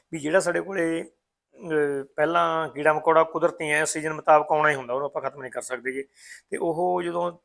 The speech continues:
ਪੱਤੇ ਪਕਰੋਟ ਹੋ ਜਾਂਦੇ ਆ, ਅਹ, ਪਹਿਲਾਂ ਲੱਗੇ ਝੋਨੇ ਦੇ, ਉਸ ਤੋਂ ਬਾਅਦ ਉਹ ਕੱਚੇ ਝੋਨੇ ਉੱਤੇ ਚਲਾ ਜਾਂਦਾ ਹੈ। ਇਹ ਅੱਗੇ, ਅਹ, ਅੱਗੇ, ਅੱਗੇ ਵੜ-, ਵੱਧਦਾ ਜਾਂਦਾ ਹੈ ਤੇ ਉਹਦੀਆਂ ਪੀੜ੍ਹੀਆਂ ਵੱਧ ਜਾਂਦੀਆਂ, ਜਿਵੇਂ ਆਪਾਂ ਗੋਭ ਦੀ ਸੁੰਡੀ ਹੈ। ਤੇ, ਅਹ, ਪਹਿਲੀ ਗੱਲ ਤਾਂ ਉਹਨੂੰ ਕੰਟਰੋਲ ਕਰਨ ਦੀ ਖਾਤਰ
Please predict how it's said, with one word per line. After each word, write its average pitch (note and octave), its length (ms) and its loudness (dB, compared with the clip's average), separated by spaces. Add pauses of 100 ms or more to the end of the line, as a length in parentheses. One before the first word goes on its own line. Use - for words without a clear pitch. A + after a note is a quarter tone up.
(320)
ਪੱਤੇ E3 240 -2
ਪਕਰੋਟ D#3 360 -2
ਹੋ D3+ 100 0
ਜਾਂਦੇ D#3 320 2
ਆ, D3+ 60 2
ਅਹ, - 640 -6
ਪਹਿਲਾਂ D3+ 240 2
ਲੱਗੇ D3+ 180 0
ਝੋਨੇ C#3 300 -4
ਦੇ, C#3+ 140 0
ਉਸ C#3+ 140 -2
ਤੋਂ E3+ 120 -4
ਬਾਅਦ E3 220 4
ਉਹ D#3+ 80 -2
ਕੱਚੇ D#3+ 280 0
ਝੋਨੇ D3+ 220 -4
ਉੱਤੇ C3 180 -6
ਚਲਾ B2 200 -10
ਜਾਂਦਾ A2+ 240 -10
ਹੈ। - 40 -14 (520)
ਇਹ D#3+ 100 8
ਅੱਗੇ, F3 420 2 (100)
ਅਹ, D#3 220 -2
ਅੱਗੇ, D#3 220 0
ਅੱਗੇ D#3+ 240 0 (160)
ਵੜ-, C#3+ 240 -2
ਵੱਧਦਾ C#3 240 4
ਜਾਂਦਾ D3 240 4
ਹੈ D3 60 2
ਤੇ - 360 -14
ਉਹਦੀਆਂ F3 220 -2
ਪੀੜ੍ਹੀਆਂ F3+ 400 2
ਵੱਧ B2+ 160 2
ਜਾਂਦੀਆਂ, C3+ 360 0
ਜਿਵੇਂ C#3 400 -4 (260)
ਆਪਾਂ C3+ 360 -6
ਗੋਭ C#3 240 -4
ਦੀ D3+ 80 -8
ਸੁੰਡੀ C3 340 -4
ਹੈ। B2+ 140 2 (400)
ਤੇ, D#3 160 -4
ਅਹ, D3+ 240 -4
ਪਹਿਲੀ E3+ 260 2
ਗੱਲ F#3 140 6
ਤਾਂ F3+ 400 2
ਉਹਨੂੰ F3+ 320 -6
ਕੰਟਰੋਲ F3+ 420 -4
ਕਰਨ D3+ 220 0
ਦੀ D3+ 100 -6
ਖਾਤਰ C#3 640 0